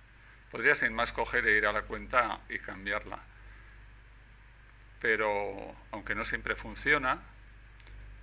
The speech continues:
eh, las pas me ofrece, eh,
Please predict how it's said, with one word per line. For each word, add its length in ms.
eh, 240
las 220
pas 480
me 100
ofrece, 560
eh, 420